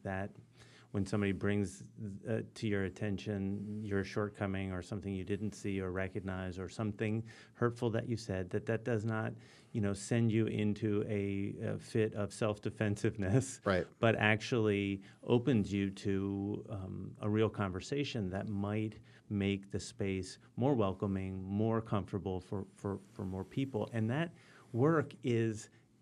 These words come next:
Speaker 1: every day. It is, um, in every encounter w-, we have. And that, and, and that's one of the things I've been thinking a lot about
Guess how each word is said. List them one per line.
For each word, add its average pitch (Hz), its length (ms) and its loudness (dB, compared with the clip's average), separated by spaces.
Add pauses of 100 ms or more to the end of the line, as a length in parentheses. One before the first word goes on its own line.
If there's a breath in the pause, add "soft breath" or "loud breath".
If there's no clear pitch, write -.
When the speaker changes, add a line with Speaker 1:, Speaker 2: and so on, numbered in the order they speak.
(280)
Speaker 1:
every 127 320 4
day. 101 420 2 (140)
It 107 260 2
is, 101 720 0 (460 soft breath)
um, 95 340 -2
in 107 160 2
every 113 340 2
encounter 104 640 2 (100)
w-, 107 260 -4
we 104 520 -2 (100)
have. 98 500 -2
And 107 200 2
that, 123 140 -4 (380)
and, 117 300 -4
and 117 140 2
that's 123 180 -2
one 139 120 0
of 117 80 2
the 110 100 0
things 110 280 -2
I've 104 120 -4
been 107 100 -2
thinking 104 320 -4
a 104 100 -4
lot 113 380 0
about 95 440 -2